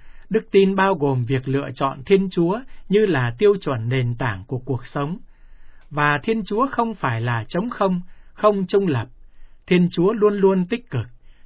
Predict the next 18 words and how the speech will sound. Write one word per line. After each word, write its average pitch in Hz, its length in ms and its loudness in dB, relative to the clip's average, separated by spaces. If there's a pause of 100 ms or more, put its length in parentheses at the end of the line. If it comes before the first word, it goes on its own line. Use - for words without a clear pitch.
Thiên 202 240 4
Chúa 208 200 6
là 139 240 0
tình 120 240 -2
yêu, 165 380 -2 (240)
và 151 180 0
tình 156 200 0
yêu 202 320 0
thì 117 320 -4
tích 214 200 -2
cực. 127 180 -6 (840)
Sau 175 260 0
khi 156 300 2
Chúa 196 140 4
Giêsu 156 440 0
đến 160 280 0
trần 107 300 -6
gian, 139 340 -4